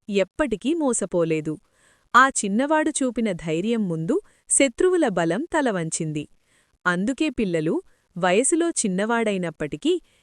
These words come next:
ఎవరి దగ్గరైతే ధర్మం, నిజం మరియు ధైర్యముంటాయో వారే నిజమైన బలవంతులు. వారు అందరికంటే పెద్దవారు. తాత ఈ మాటలు చెబుతుంటే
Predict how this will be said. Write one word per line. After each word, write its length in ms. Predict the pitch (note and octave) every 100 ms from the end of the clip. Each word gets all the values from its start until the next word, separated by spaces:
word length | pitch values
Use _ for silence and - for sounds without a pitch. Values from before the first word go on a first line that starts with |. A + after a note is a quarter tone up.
| _ G3+
ఎవరి 340 | G#3+ C4 F#4
దగ్గరైతే 600 | F4 C4+ D4 C#4 A#3+ B3+
ధర్మం, 600 | F#3+ E3 D#3+ F#3 F#3 F3+ - -
నిజం 480 | F3+ F#3 G3+ F3+ F#3 _ _
మరియు 340 | A#3+ C4 C4 A#3
ధైర్యముంటాయో 1040 | E3 E3 G3 D4 C4+ F#3+ D#3+ D#3+ D3+ C4+ - _ _ -
వారే 460 | F3 G3 B3 F4
నిజమైన 540 | E4+ F3+ A#3+ D#4+ E4+ C4
బలవంతులు. 680 | F3 E3 D#3+ D#3 D#3 D#3 - _ _ _ _
వారు 300 | A3+ C4+ C#4
అందరికంటే 840 | A3 D3+ C4+ D#4 E4+ A3+ E3 G#3+
పెద్దవారు. 600 | E4 D#4+ G#3+ G#3 F3 D#3 D3+ _ _ _ _ _ _ G3
తాత 300 | F3 G#3+ C#4
ఈ 240 | C4+ A#3+
మాటలు 420 | F#3 D#3+ F3+ A#3
చెబుతుంటే 640 | A3 F#3 F3 E3+ D#3+ C4+